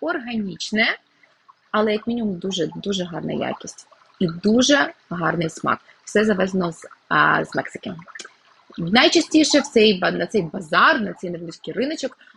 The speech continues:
ходять мексиканці, пуерториканці, ем, ну і взагалі всі ті, хто проживають в цьому, а, районі. А район це також мексиканський.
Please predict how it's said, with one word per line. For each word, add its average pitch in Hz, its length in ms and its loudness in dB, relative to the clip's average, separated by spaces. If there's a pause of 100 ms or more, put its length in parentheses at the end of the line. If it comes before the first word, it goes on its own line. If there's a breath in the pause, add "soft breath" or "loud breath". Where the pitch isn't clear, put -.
(180)
ходять 190 360 -4
мексиканці, 254 840 -4
пуерториканці, 240 960 -6 (420 loud breath)
ем, 180 280 -8 (340)
ну 370 180 -10
і 370 120 -4
взагалі 247 500 -2
всі 233 380 -2
ті, 220 160 -4
хто - 120 -8
проживають 190 480 -2
в - 60 -20
цьому, 190 380 -4 (380 loud breath)
а, 165 300 -2
районі. 185 440 0
А 175 80 -4
район 233 320 -4
це - 120 -12
також 226 400 -4
мексиканський. 185 1120 -6